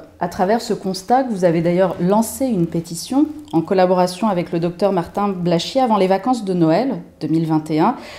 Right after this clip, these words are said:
dans laquelle vous demandiez notamment la fin du port du masque en classe, l'absence de toute pression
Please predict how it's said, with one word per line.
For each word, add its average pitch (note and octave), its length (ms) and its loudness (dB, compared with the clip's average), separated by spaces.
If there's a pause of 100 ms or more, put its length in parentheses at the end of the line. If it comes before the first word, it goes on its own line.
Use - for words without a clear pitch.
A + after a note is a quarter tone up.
(140)
dans F#3 120 4
laquelle F#3+ 300 4
vous A#3 120 0
demandiez G#3+ 520 4
notamment G3+ 380 0
la F3+ 120 4
fin C4 320 2
du G#3 160 -4
port D#3 320 -2
du D3+ 80 -6
masque D#3 340 0
en C#3+ 60 -6
classe, A3 500 2
l'absence G#3+ 540 -2
de E3+ 80 -8
toute - 220 -16
pression G3 520 -6